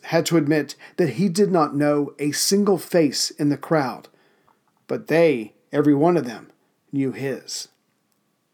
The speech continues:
It should be apparent by now that Adrian Warburton, or Warby, the reconnaissance photographer pilot, could have been summed up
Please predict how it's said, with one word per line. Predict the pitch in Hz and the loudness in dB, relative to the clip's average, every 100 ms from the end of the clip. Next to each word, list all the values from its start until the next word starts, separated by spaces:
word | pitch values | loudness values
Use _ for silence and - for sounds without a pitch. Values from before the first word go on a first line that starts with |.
| _ _ _ _ _ - 151 170 | _ _ _ _ _ -14 -6 0
It | 175 | 2
should | - 262 | 2 0
be | 233 | 2
apparent | 208 156 175 156 | 2 2 2 2
by | 151 | 2
now | 147 143 135 - - | 2 0 -2 -6 -2
that | 160 156 | 0 0
Adrian | 156 175 170 190 156 | 2 2 4 2 4
Warburton, | 156 160 131 127 120 113 - - | 6 4 4 -4 -4 -12 -12 0
or | 156 139 | 2 2
Warby, | 127 147 156 139 120 110 _ - | 2 4 4 4 -2 -6 _ 0
the | 151 151 | 4 4
reconnaissance | 143 160 156 147 147 131 | 2 2 2 2 -2 -4
photographer | - 151 147 160 143 123 | -6 -4 2 2 2 -4
pilot, | 113 - 170 131 120 - - - _ _ | -6 0 0 0 -6 -14 -20 -20 _ _
could | - 233 | 0 2
have | 175 | 4
been | 160 | 2
summed | 147 - 190 165 | 2 2 2 4
up | 151 147 | 2 0